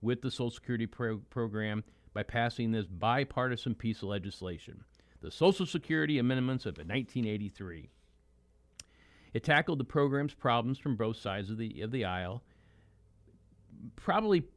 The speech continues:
most known is when they, they had the creation of taxation of Social Security. Up to that point, Social Security was not taxed.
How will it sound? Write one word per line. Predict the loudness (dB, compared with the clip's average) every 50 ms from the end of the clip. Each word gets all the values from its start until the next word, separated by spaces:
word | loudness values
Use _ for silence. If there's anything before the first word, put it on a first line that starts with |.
| -8 -2
most | 4 6 6 6 4 2 -2 -2 2
known | 4 4 6 6 6 4 4 2 0 -2
is | -2 0 -2 -2 -2 -4 -8 -10 -4
when | 0 2 4 6 6
they, | 4 4 2 -2 -8 -14 -10 -4
they | -2 0
had | 0 2 0 0 -2
the | -4
creation | -4 -2 0 0 2 0 0 0 -2 -2
of | -2 -4
taxation | -4 -2 -2 -2 -2 -4 -6 -6 -4 -4 -4 -4 -4
of | -4 -2
Social | -2 -4 -4 -4 -6 -10
Security. | -12 -6 -2 -2 0 0 0
Up | -2 -2
to | 0 -2
that | -2 -2 0
point, | 0 0 0 0 0
Social | -4 -4 -4 -4 -6 -8
Security | -10 -4 -2 0 0 0 0
was | 0 0 0 0 0 0
not | -2 -2 -2 -4 -6
taxed. | -6 -6 -6 -6 -10 -14 -20 -20